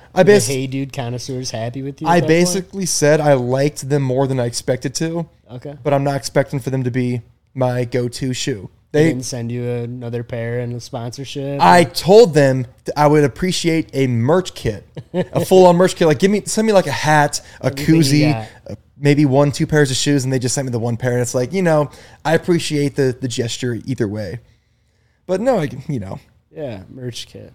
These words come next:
Speaker 1: They, they
Speaker 2: Well,
Speaker 1: are.
Speaker 2: hey, hey, dude, if you're listening, I do merch. I can build a merch kit, you know? We can hook up people like Asher. Let's go.
Speaker 1: Get some, get
Speaker 2: Call
Speaker 1: some,
Speaker 2: me.
Speaker 1: get some more dudes out there.
Speaker 2: <laughs>
Speaker 1: Hey, does, does Hey Dudes pay their dues?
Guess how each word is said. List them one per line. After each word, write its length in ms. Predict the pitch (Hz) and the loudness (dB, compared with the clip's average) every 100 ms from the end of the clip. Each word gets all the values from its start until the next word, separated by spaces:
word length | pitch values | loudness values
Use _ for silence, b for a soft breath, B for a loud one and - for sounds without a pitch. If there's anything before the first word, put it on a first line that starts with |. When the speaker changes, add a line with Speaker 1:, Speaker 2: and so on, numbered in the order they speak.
| _ 175 | _ -8
Speaker 1:
They, 280 | 190 175 170 - | -4 -4 -8 -6
they 140 | 175 | 0
Speaker 2:
Well, 100 | 156 | 2
Speaker 1:
are. 40 | 143 | 2
Speaker 2:
hey, 200 | 160 - | 0 -2
hey, 260 | 131 147 143 | -6 -4 -4
dude, 280 | 139 139 | -4 -4
if 100 | 127 | -4
you're 80 | 117 | -6
listening, 680 | 117 143 - 117 110 110 123 _ | -6 -6 -8 -8 -8 -10 -12 _
I 100 | 107 | -10
do 120 | 135 | -6
merch. 560 | 139 147 135 - - - 107 | -4 -4 -4 -8 -16 -18 -16
I 100 | 117 | -10
can 180 | 143 | -8
build 240 | 123 123 127 | -6 -6 -6
a 20 | |
merch 320 | 120 127 - | -8 -10 -14
kit, 200 | - 104 - | -20 -20 -20
you 120 | 95 | -20
know? 100 | 113 | -20
We 120 | 123 | -20
can 280 | 120 117 117 _ _ _ _ | -14 -14 -14 _ _ _ _
hook 160 | 131 120 | -12 -8
up 160 | 127 123 | -8 -8
people 240 | 127 131 | -10 -6
like 180 | 127 120 | -6 -6
Asher. 420 | 113 147 - - | -10 -10 -14 -18
Let's 180 | 95 - | -20 -20
go. 240 | - 135 104 _ - | -16 -16 -16 _ -12
Speaker 1:
Get 100 | 127 | -8
some, 240 | - 147 | -4 -4
get 100 | 120 | -4
Speaker 2:
Call 100 | 127 147 | -2 -2
Speaker 1:
some, 80 | 131 | -2
Speaker 2:
me. 40 | |
Speaker 1:
get 140 | 117 143 | -4 -6
some 140 | 151 | -2
more 140 | 147 139 | 0 0
dudes 400 | 113 131 135 120 | 0 -2 0 0
out 160 | 123 | -2
there. 320 | 123 123 120 117 | 0 0 0 -4
Speaker 2:
<laughs> 60 | B B B | B B B
Speaker 1:
Hey, 180 | 156 165 | 0 0
does, 220 | 143 147 | 2 0
does 220 | - 143 - | 0 -4 -2
Hey 180 | 165 | -2
Dudes 300 | 147 143 143 | 0 -2 -2
pay 180 | - 143 | -2 0
their 140 | 143 131 | 0 -2
dues? 400 | 127 139 151 | -2 -4 -6